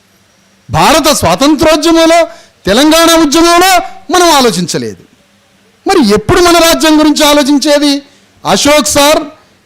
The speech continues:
ఎమ్మెల్సీగా పోటీ చేసిన నీతి నిజాయితీకి నిదర్శనం. అశోక్ సార్ వేదిక మీదకి రావాలని ప్రకటిస్తున్న,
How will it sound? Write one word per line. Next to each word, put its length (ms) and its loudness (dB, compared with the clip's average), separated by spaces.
ఎమ్మెల్సీగా 640 2
పోటీ 360 0
చేసిన 340 0
నీతి 640 0
నిజాయితీకి 560 0
నిదర్శనం. 680 0
అశోక్ 360 0
సార్ 340 0
వేదిక 500 0
మీదకి 240 0
రావాలని 520 0
ప్రకటిస్తున్న, 1000 -2